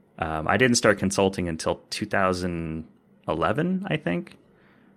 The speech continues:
after a few other gigs. And that was, um,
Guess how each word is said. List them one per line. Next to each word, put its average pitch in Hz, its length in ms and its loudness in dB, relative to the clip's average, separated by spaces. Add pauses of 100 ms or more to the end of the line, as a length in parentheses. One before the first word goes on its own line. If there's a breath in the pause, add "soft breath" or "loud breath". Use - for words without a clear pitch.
(160 soft breath)
after 101 240 2
a 98 60 4
few 98 220 4
other 95 160 4
gigs. 82 580 0 (280)
And 87 220 -2
that 98 180 4
was, 92 220 0
um, 85 380 0